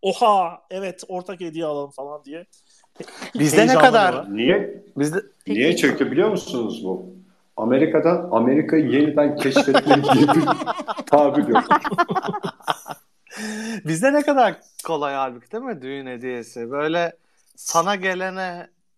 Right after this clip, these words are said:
Speaker 2: karşılığı, hani çok basit. Sana ne
Speaker 1: Hı hı.
Speaker 2: aldı? Çeyrek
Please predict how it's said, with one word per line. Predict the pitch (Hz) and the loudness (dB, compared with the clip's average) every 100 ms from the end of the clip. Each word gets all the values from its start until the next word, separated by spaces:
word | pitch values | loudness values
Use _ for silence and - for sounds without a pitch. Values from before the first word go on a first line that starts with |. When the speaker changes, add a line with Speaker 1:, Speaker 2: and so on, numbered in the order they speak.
| _ _ - | _ _ -14
Speaker 2:
karşılığı, | - 160 156 - 180 180 147 | -4 -4 -4 -10 -14 -12 -10
hani | 135 127 | -12 -8
çok | 240 - | -8 -6
basit. | 180 - 117 _ _ _ _ | -10 -10 -16 _ _ _ _
Sana | 190 190 196 | -8 -8 -6
ne | |
Speaker 1:
Hı | 214 185 156 | 0 2 4
hı. | 156 | 2
Speaker 2:
aldı? | 160 | 0
Çeyrek | 180 196 175 147 | -2 -2 -2 -4